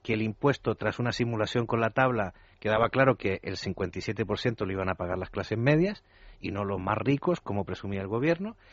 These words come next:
Y en el tercero, que publiqué esta semana, he explicado cómo, al poner por delante, o sea, al poner la carreta por delante de los bueyes, lo que ha conseguido el señor Rajoy es complicarse la existencia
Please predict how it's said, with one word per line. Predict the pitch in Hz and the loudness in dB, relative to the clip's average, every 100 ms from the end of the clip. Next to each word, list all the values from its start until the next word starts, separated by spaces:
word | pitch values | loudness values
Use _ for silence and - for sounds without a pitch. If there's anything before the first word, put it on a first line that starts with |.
| - - | -20 -6
Y | 131 | 6
en | 135 | 8
el | 143 123 | 8 8
tercero, | - - 208 202 | 8 12 12 12
que | 135 | 10
publiqué | 117 120 113 | 4 4 4
esta | 131 156 | 4 4
semana, | - 156 165 180 185 | 4 4 4 4 0
he | 135 | -4
explicado | - 143 120 147 | -2 0 6 6
cómo, | 135 170 147 92 - - - _ _ - | 8 6 6 2 -4 -20 -20 _ _ 6
al | 123 | 6
poner | - 139 175 226 | 10 10 12 12
por | 214 190 | 12 12
delante, | 180 180 180 139 | 12 10 8 4
o | |
sea, | - 117 | 4 6
al | 113 131 | 8 6
poner | - 139 175 196 | 6 6 8 6
la | 143 113 | 6 4
carreta | 117 113 160 151 110 | 6 6 6 6 4
por | - 107 | 2 0
delante | 107 127 - | 2 2 2
de | 135 | 4
los | 127 117 | 4 8
bueyes, | 143 120 95 107 | 6 6 2 -2
lo | 92 101 | -4 0
que | 110 | 0
ha | |
conseguido | 131 127 120 127 | 0 -2 0 0
el | 131 | 0
señor | - 127 123 | 0 0 0
Rajoy | 120 139 | 2 0
es | 151 | 4
complicarse | 127 104 98 90 117 147 | 4 4 0 0 0 0
la | |
existencia | 139 - - 139 139 160 | -2 -4 -2 0 2 0